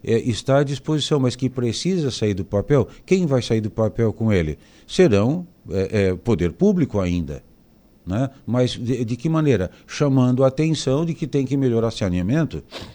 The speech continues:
ok? Então, o saneamento, por conta de uma estação de tratamento,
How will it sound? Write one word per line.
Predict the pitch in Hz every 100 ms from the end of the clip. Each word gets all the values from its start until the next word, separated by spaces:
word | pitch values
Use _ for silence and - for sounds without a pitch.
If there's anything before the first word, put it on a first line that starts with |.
| - -
ok? | 98 165 170 - - _ - 120
Então, | 123 156 156 143
o |
saneamento, | 127 139 135 131 139 185 175 185 175 - - -
por | 147
conta | 131 151 143 139
de | 135
uma | 139
estação | 123 127 - 139
de | 131
tratamento, | 127 131 147 135 131 143 147 185